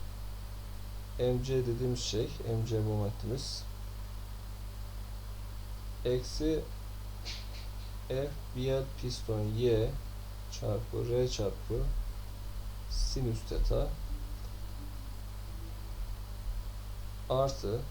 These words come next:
R çarpı kosinüs teta çarpı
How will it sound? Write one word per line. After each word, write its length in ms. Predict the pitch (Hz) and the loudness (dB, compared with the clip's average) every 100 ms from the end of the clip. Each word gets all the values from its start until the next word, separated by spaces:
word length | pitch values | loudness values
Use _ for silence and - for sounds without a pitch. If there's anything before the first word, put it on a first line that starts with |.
| - - - - - - - - - - - - - - - - - - - - 117 | -4 -6 -4 -4 -4 -4 -6 -6 -6 -6 -4 -4 -4 -4 -4 -4 -4 -4 -4 -2 2
R 200 | 131 143 | 2 2
çarpı 520 | - 104 98 - 113 135 - - - - - - - - - | 2 2 2 2 2 2 -2 -6 -6 -4 -4 -4 -6 -6 -4
kosinüs 460 | 120 113 139 139 117 - - | -2 -2 0 2 0 0 2
teta 360 | 131 - 104 147 - - - - - - - - - - | 2 2 0 0 -4 -6 -6 -4 -4 -4 -2 -2 -4 -4
çarpı 560 | - 131 135 - 80 | -2 -2 -2 2 2